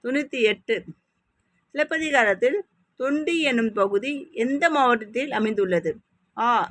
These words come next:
ராமநாதபுரம். தொண்ணூத்தொன்பது. சிலம்பு செல்வர் என போற்றப்படுவது இ மாப்போசி. நூறு. சரியான வரிசையை தேர்வு செய்க.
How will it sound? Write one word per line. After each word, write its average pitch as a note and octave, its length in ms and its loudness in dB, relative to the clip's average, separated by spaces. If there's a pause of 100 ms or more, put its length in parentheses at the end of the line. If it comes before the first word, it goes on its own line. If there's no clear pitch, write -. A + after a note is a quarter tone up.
ராமநாதபுரம். G3 680 0 (640)
தொண்ணூத்தொன்பது. A#3 560 0
சிலம்பு D4+ 440 -2
செல்வர் A3 480 2
என G#3 200 -2
போற்றப்படுவது A#3+ 640 0 (400)
இ B3+ 100 -10 (240)
மாப்போசி. G#3 640 -4 (600)
நூறு. C4+ 320 2
சரியான C#4+ 360 2
வரிசையை B3+ 360 2
தேர்வு G3+ 220 2
செய்க. F#3 300 -4